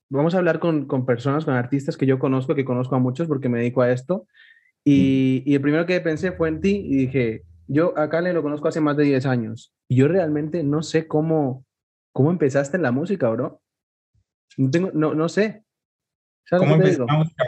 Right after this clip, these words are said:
Speaker 2: Bueno, sí, yo creo que sí, porque cuando te conocí yo todavía no era artista como tal, era
Speaker 1: Es que
Speaker 2: más
Speaker 1: eso,
Speaker 2: bien improvisaba en
Speaker 1: es
Speaker 2: las
Speaker 1: que eso es lo
Speaker 2: calles.
Speaker 1: que, eso es, eso es lo que yo quiero saber, bro, porque yo,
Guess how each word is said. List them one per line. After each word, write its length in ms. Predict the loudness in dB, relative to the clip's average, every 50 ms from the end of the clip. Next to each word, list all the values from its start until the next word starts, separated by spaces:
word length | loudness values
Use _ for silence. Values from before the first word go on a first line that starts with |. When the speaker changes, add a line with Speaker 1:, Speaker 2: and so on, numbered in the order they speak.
| -2
Speaker 2:
Bueno, 240 | 0 2 2 2 2
sí, 280 | 2 2 2 4 4 4
yo 140 | 4 2 2
creo 160 | 0 0 0
que 160 | 0 -2 -2
sí, 220 | 0 2 0 2
porque 240 | 2 0 -4 -6 -4
cuando 320 | -4 -4 -4 -2 -4 -6 -6
te 120 | -6 -6
conocí 440 | -4 -4 -4 -4 -4 0 0 0 2
yo 120 | 2 0 0
todavía 220 | 0 0 0 0
no 280 | -2 -2 -2 -2 -2 -2
era 160 | -2 -2 -2
artista 480 | -4 -2 0 0 0 0 0 -4 -6
como 260 | -6 -6 -6 -6 -4 -2
tal, 360 | -2 0 0 -2 -2 -6 -10 -14 _ _ -10
era 260 | -4 -2 0 2 2
Speaker 1:
Es 80 | 2 4
que 60 | 2
Speaker 2:
más 80 | 2
Speaker 1:
eso, 60 | 2 2
Speaker 2:
bien 200 | 0 -2 -4 -6
improvisaba 800 | -10 -12 -8 -6 -6 -4 -2 -2 -2 0 -2 -2 -4 -6 -10 -12 -18 _ _ _ _
en 80 | -2 0
Speaker 1:
es 40 | 0
Speaker 2:
las 60 | 2
Speaker 1:
que 40 | 2
eso 80 | 2 4
es 40 |
lo 60 | 4 4
Speaker 2:
calles. 160 | 2 2 0 -2
Speaker 1:
que, 80 | -4
eso 120 | -4 -2 -2
es, 220 | -2 -4 -4 -6 -10 _ _
eso 140 | -2 0 0
es 40 | 0
lo 80 | 0
que 80 | 2 2
yo 120 | 0 2
quiero 180 | 2 2 2 2
saber, 260 | 2 2 4 4 2
bro, 160 | 2 2 0
porque 420 | 0 0 -2 -2 -2 -2 -4 -4 -4 -2
yo, 420 | 0 2 2 0 -2 -6 -12